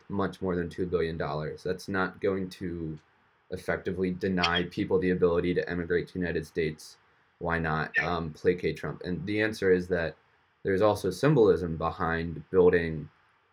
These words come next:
Speaker 1: a huge concrete wall on the southern border, um, and what that shows the, our southern neighbors and what it shows the rest of the world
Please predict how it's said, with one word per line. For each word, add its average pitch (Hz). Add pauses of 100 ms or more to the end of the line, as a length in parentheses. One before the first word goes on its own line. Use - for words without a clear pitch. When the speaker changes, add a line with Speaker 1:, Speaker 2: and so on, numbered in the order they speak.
(280)
Speaker 1:
a 92
huge 92
concrete 87
wall 78
on 90
the 82
southern 82
border, 76 (540)
um, 78
and 92
what 90
that 80 (100)
shows 87 (340)
the, 82
our 78 (220)
southern 92
neighbors 104
and 95
what 87
it 80 (240)
shows 92
the 90
rest 92
of 85
the 90
world 87